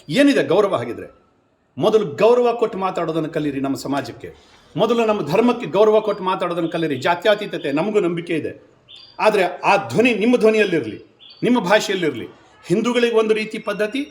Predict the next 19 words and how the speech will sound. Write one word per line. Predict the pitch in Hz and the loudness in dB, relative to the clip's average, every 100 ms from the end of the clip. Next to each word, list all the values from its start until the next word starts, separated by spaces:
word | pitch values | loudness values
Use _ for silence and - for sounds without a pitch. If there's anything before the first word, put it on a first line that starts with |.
| - | -6
ಮುಸಲ್ಮಾನರಿಗೆ | 170 233 226 214 208 | -2 0 0 0 -2
ಒಂದು | 196 175 | -4 -4
ರೀತಿ | 160 160 160 | -6 -6 -8
ಪದ್ಧತಿ. | 143 131 123 - - | -8 -8 -10 -12 -12
ಇದು | 196 240 | -6 -2
ಯಾವ | 247 247 | 0 0
ಸೀಮೆ | - 220 | -2 -2
ನ್ಯಾಯ | 170 131 110 | -2 -2 -6
ರೀ? | 113 220 - - _ _ _ _ _ _ _ _ _ _ _ _ _ _ _ _ | -6 -6 -10 -20 _ _ _ _ _ _ _ _ _ _ _ _ _ _ _ _
ದಯವಿಟ್ಟು | 117 190 220 220 214 | 0 4 4 2 -4
ಸಭ್ಯತೆಯನ್ನ | - 196 170 214 202 202 165 | -2 0 4 2 2 -2 0
ನೀವು | 226 226 | 0 0
ಕಲೀರಿ, | 190 151 - - - - | -2 -4 -6 -12 -20 0
ಸಂಸ್ಕೃತಿಯನ್ನ | 214 226 220 - 202 190 | 0 0 -4 -4 -2 0
ನೀವು | 165 202 | 0 0
ಕಲೀರಿ, | - 156 110 98 - | -2 -4 -4 -10 -8
ಆಮೇಲೆ | 170 196 208 196 | 0 2 2 0
ನಮಗೆ | 180 185 170 | -2 -2 -4
ಪಾಠ | 180 160 | -2 -2